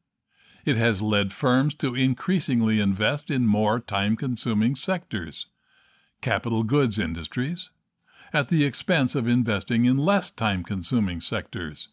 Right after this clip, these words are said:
consumer goods industries. As a result, employment has been diverted from the consumer goods industry into the capital goods industry,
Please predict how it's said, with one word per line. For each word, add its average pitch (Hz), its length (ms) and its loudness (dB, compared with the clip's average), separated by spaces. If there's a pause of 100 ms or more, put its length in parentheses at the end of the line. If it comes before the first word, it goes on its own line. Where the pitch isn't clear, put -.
(640)
consumer 160 540 2
goods 90 340 -2
industries. 87 760 -6 (1200)
As 139 180 2
a 127 60 2
result, 127 640 0 (260)
employment 151 640 2
has 113 220 0
been 120 240 2
diverted 127 640 0
from 117 220 0
the 101 80 -2
consumer 175 520 0
goods 143 300 -2
industry 123 600 0
into 110 240 -2
the 120 100 -4
capital 127 520 -2
goods 117 360 -2
industry, 110 720 -2